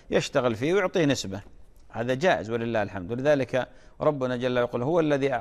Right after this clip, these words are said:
هو الذي خلق لكم ما في الأرض جميعاً"، وقال جل وعلا: "إلا أن تكون تجارة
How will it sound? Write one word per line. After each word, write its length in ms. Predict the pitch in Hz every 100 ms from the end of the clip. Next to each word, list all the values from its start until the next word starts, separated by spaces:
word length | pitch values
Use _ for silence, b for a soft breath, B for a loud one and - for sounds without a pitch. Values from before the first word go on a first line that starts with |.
| -
هو 240 | 101 151
الذي 260 | 147 135 131
خلق 380 | - 147 143 139
لكم 280 | 143 - 127
ما 200 | 151 160
في 80 |
الأرض 280 | 156 170 175
جميعاً"، 580 | 175 190 208 185 127 - - - b b b -
وقال 840 | 127 123 123 - - - 131 131
جل 180 | 135 135
وعلا: 320 | 127 123 180
"إلا 340 | 190 165 147
أن 100 | 135
تكون 420 | 139 131 139 131 117
تجارة 640 | 131 131 123 117 131 180